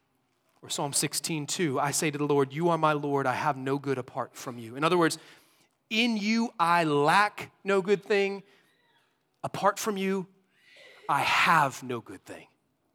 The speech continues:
"In you I lack no good thing. Apart from you, I have no good thing.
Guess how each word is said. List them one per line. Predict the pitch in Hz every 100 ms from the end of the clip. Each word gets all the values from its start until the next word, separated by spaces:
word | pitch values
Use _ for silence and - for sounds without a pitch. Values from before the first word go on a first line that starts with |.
| _ _ _ _ _ _ _ _ _ _ _ _
"In | 233 254
you | 233 240 240
I | 156
lack | 160 165 214 220 -
no | 226 208
good | 208 214
thing. | 220 202 202 - - -
Apart | - 214 226
from | 220
you, | 202 214 202 - -
I | 185 185
have | 190 208 208
no | 220 214
good | 202 214
thing. | 254 190